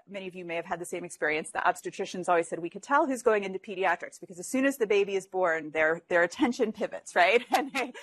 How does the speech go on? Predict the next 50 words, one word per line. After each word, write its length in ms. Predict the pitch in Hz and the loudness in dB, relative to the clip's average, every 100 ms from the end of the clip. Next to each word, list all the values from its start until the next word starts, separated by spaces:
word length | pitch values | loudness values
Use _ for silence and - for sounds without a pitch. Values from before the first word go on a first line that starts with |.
| - - - | -18 -6 -2
they, 220 | 220 - | -2 -2
they, 260 | 202 220 208 | -2 -2 -2
they 100 | 208 | -6
start 320 | 214 233 220 | -2 -2 -2
to 180 | 220 202 | -4 -6
each 220 | 233 208 - | -8 -6 -2
over 420 | 214 196 214 220 | 0 4 4 4
to 160 | 214 220 | 4 0
the 160 | 208 | 0
warmer 640 | 208 202 214 208 202 202 208 | 2 4 4 4 4 4 4
and 160 | 202 | 2
they 80 | 202 | -4
wanna, 320 | 202 202 202 196 | -4 -4 -4 -4
they 80 | 214 | -4
wanna, 400 | 208 202 202 214 - - - - - | 0 2 2 -2 -6 -20 -20 -2 6
uh, 280 | 190 185 - | 8 8 4
be 160 | 196 214 | -4 -4
engaged 460 | 208 196 196 190 | -2 0 0 -2
with 140 | 202 208 | -6 -4
the 100 | 180 | -4
baby. 500 | 180 175 175 175 175 | -2 -2 -2 -4 2
But 160 | 202 - | 4 4
this 200 | 247 311 | 0 -2
is 240 | 294 277 | -8 -6
really 280 | 240 233 214 | -2 0 0
a 40 | |
reminder 480 | 208 208 247 330 285 | 0 -2 -4 -4 -6
to 220 | 208 - 170 | -6 -6 -6
us 200 | 175 - | -6 0
that, 320 | 185 175 - - | 2 2 0 0
that 200 | 190 - | 0 2
our 220 | 180 190 | 2 2
attention 560 | 202 - 240 233 - 196 | -2 -8 -8 -4 -4 -4
also 420 | 175 202 - 180 | -2 -2 0 -4
needs 300 | 185 165 - | -4 -8 -10
to 80 | - | -10
be 240 | 196 180 | -4 0
during 280 | 170 160 160 | 4 4 6
that 180 | 151 147 | 4 2
prenatal 400 | - 175 151 147 | -2 -4 0 0
period, 480 | - 170 135 123 - - - - | -2 -2 -2 -2 -6 -10 -4 6
um, 160 | 180 180 | 6 6
and 140 | 202 | 4
that 180 | 190 180 - | 4 2 2
that's 240 | 170 165 | 0 2
a 100 | 185 | -4
very 480 | 175 202 196 208 196 | -2 -2 0 -2 -4
important 460 | 180 - 151 170 - | -6 -8 -6 -8 -12
time 580 | - 180 175 196 339 | -4 2 2 2 -4
for, 400 | 349 226 185 175 | -4 2 4 4